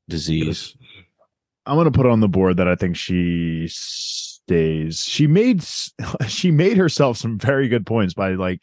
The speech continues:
Speaker 2: in, in that third archway when she's talking to Egwene, like, "You, I've realized now that you don't need protection." And even when, before when she goes in,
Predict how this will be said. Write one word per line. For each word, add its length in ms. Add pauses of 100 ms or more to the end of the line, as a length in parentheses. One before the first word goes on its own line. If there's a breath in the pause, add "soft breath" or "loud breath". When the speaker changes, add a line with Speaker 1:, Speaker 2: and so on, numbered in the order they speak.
Speaker 2:
in, 320 (280)
in 180
that 240
third 220
archway 420
when 140
she's 160
talking 320
to 60 (100)
Egwene, 360
like, 340
"You, 560
I've 300
realized 500
now 220
that 160
you 240
don't 180
need 160
protection." 600
And 100
even 220
when, 160
before 360
when 140
she 100
goes 300
in, 340